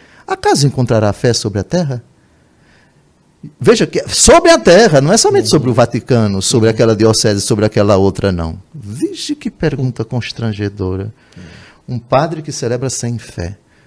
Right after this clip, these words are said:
Speaker 1: um catequista que, que, que, que anuncia sem fé, um liturgista que não tem fé, um catequista.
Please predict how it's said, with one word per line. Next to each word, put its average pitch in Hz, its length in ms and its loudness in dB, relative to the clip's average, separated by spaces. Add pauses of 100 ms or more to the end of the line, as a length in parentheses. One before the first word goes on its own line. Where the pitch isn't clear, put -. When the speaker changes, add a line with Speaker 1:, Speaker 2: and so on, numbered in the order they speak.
(160)
Speaker 1:
um 113 80 -4
catequista 120 760 -4
que, - 100 -12
que, - 340 -8
que, 113 180 -6
que - 260 -6
anuncia 107 500 -2
sem 120 300 -6
fé, - 400 -8 (480)
um 113 100 -6
liturgista 131 760 -6
que 131 160 -8
não 135 220 -4
tem 127 260 -8
fé, - 380 -10 (280)
um 131 140 -2
catequista. 151 680 -4